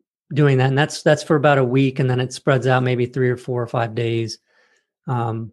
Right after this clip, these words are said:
'cause if they're motivated, a lot of times they're gonna sell to somebody, right? And so just getting in there, even if you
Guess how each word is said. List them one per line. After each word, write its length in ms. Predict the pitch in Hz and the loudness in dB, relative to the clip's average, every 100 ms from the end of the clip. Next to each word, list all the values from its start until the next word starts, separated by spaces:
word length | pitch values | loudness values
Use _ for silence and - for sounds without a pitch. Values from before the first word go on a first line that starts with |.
| - | -4
'cause 160 | 147 | 2
if 120 | 170 180 | 2 4
they're 160 | 269 | 2
motivated, 420 | 160 147 151 139 | 4 4 4 4
a 60 | 131 | 4
lot 200 | 135 147 | 4 4
of 60 | 143 | 0
times 220 | 139 113 | -4 -2
they're 100 | 135 | -2
gonna 160 | 170 | -2
sell 220 | 135 - 117 | -2 -4 -8
to 80 | |
somebody, 600 | 110 - 117 113 110 101 - | -8 -8 -8 -8 -10 -14 -12
right? 320 | 127 117 131 | -10 -8 -8
And 200 | - 127 | -8 -6
so 240 | 123 123 117 | -4 -4 -4
just 280 | 113 - - | -6 -8 -2
getting 220 | 135 131 | 0 2
in 80 | 127 | 0
there, 100 | 131 | 2
even 200 | 160 185 | 4 4
if 160 | 165 | 2
you 220 | 151 127 | 0 -2